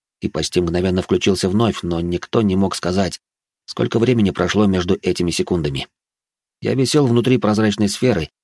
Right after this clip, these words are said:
растянутой невидимыми путами, из одежды,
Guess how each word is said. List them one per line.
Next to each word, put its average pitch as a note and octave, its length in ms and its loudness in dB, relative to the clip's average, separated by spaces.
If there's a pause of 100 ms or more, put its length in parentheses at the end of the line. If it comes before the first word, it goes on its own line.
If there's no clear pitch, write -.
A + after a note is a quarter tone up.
(340)
растянутой G#2+ 520 2
невидимыми G2 480 2
путами, G2 560 0 (400)
из G2+ 180 0
одежды, F#2+ 520 0